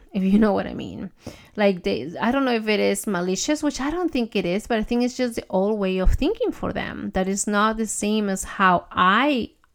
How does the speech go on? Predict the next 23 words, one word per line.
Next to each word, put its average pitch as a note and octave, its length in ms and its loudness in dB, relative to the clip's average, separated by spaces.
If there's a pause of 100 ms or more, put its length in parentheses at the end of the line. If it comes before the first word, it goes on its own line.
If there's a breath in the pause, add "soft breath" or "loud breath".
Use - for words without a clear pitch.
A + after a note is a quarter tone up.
(140)
I F3+ 300 2
really F3+ 680 2
started, F3 760 -2
um, F3 420 -4 (720 loud breath)
uh, F3+ 420 0
being G#3 540 0
or F3 160 0
believing G3 1200 -2
once F3+ 280 0
I F#3+ 40 -6
started F3+ 340 -4
taking G#3+ 320 -6
care C4 160 0
of D4 80 0
myself. - 500 -8 (380 soft breath)
So A#3+ 560 2 (240)
they B3+ 180 4
might F4 260 2
start C4+ 300 2
talking A#3 300 -2
about A#3 200 -2
things A3+ 180 0
that B3+ 120 2